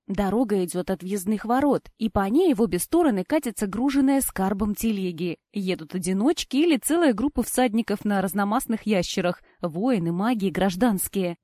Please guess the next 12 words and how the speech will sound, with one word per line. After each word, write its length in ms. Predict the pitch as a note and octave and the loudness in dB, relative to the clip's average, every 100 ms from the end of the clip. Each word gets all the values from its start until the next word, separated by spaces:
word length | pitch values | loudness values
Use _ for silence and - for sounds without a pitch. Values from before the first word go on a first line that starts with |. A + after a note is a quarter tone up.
| _ - | _ -2
Я 200 | B3 A3+ | 2 4
разглядываю 560 | A#3 A3 A#3+ G3+ G#3 A3 | 2 2 0 0 0 2
поток 340 | A#3 A#3+ A3+ | 2 0 -2
с 60 | A#3 | -2
любопытством 720 | A3+ C#4 D#4+ D4 - A3+ G#3+ | 0 2 2 0 -2 -2 0
провинциалки, 960 | A#3+ B3+ B3 D#4 D4+ F#3+ - G3 F#3 - | 2 2 0 0 2 2 0 -2 -2 0
пока 240 | G3+ G#3 G3+ | -2 0 -2
не 100 | G3 | -2
натыкаюсь 640 | G3+ F#3+ A#3 D#4+ A#3 - | -4 -2 2 2 2 0
на 140 | F#3 | -2
чей-то 340 | - F#3+ F#3 G#3 | -2 -2 0 -2
взгляд. 500 | G#3+ C4+ C#4+ E3+ | -2 0 0 0